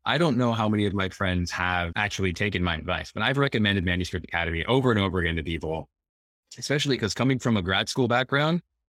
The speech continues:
the thing that everybody says they miss is the community. And that's the thing that they don't have access to anymore. But Manuscript Academy gives you that community that everybody on my end keeps saying that they crave. I tell everybody this.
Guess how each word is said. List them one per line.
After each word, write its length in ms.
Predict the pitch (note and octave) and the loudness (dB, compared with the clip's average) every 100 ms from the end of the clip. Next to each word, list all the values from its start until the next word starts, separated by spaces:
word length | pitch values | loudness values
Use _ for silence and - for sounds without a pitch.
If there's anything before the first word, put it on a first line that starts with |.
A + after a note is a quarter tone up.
| _ - | _ -4
the 120 | G#2 | -4
thing 380 | - C3+ C3+ C#3 | -2 2 4 6
that 180 | A2+ G2+ - | 4 -2 -4
everybody 960 | A2+ A2+ A#2 A#2+ A2 G#2 G#2 G2+ G2 F#2+ _ | -2 0 2 2 4 2 2 2 2 0 _
says 320 | - G2 G2+ | -4 0 0
they 160 | F#2 F#2 | 2 0
miss 300 | F2 D#2+ - G2+ | 2 0 -2 -4
is 140 | F2 | -2
the 160 | F#2 F2+ | -2 -2
community. 640 | E2 E2 D#2+ D#2 D2 - _ _ _ _ _ - | 0 0 0 -2 -4 -10 _ _ _ _ _ -4
And 180 | F#2+ F#2 | 0 0
that's 220 | G2+ - | 0 -2
the 140 | G2 | -4
thing 440 | - G2 F2+ F2 D#2 F#2+ | -2 0 0 -2 -4 -2
that 280 | F2 E2+ - - | 0 0 -4 -14
they 140 | - F#2+ | -4 -2
don't 220 | F#2 F#2+ | -2 -2
have 120 | G#2 | 0
access 380 | B2 D3+ - F#2 | 0 -2 -2 -2
to 180 | - F2 | -2 -2
anymore. 460 | D#2+ D2+ D2 C#2+ C#2+ _ _ _ _ _ _ _ _ _ G#2 | -2 -4 -6 -8 -10 _ _ _ _ _ _ _ _ _ 2
But 340 | G2 F#2 - | 2 2 0
Manuscript 460 | F2+ F2+ G2+ G#2+ F2+ | 0 2 0 0 -2
Academy 400 | - G2+ A2+ A2 | 0 0 2 2
gives 280 | G2+ A2 | 2 2
you 120 | G#2+ A2+ | 4 2
that 140 | G#2+ | 2
community 440 | G#2+ A2 C3+ G#2 | 4 4 4 4
that 120 | F#2 F#2 | 4 2
everybody 480 | F#2 F#2+ G2 G2 - _ _ _ _ _ _ - | 2 2 2 0 -4 _ _ _ _ _ _ -6
on 160 | F2 | -4
my 180 | E2+ G2+ | 0 2
end 200 | G#2 G2+ | 2 0
keeps 200 | - G2 | -2 -4
saying 260 | - G2 G2 | 0 0 0
that 100 | F2 | 0
they 100 | F#2+ | -2
crave. 400 | - G#2 A#2+ F#2 | 0 2 2 2
I 100 | G2 | 0
tell 220 | A2 G#2 | 0 0
everybody 320 | F2+ F#2 E2+ | 0 0 -2
this. 180 | D2+ D#2 | -4 -6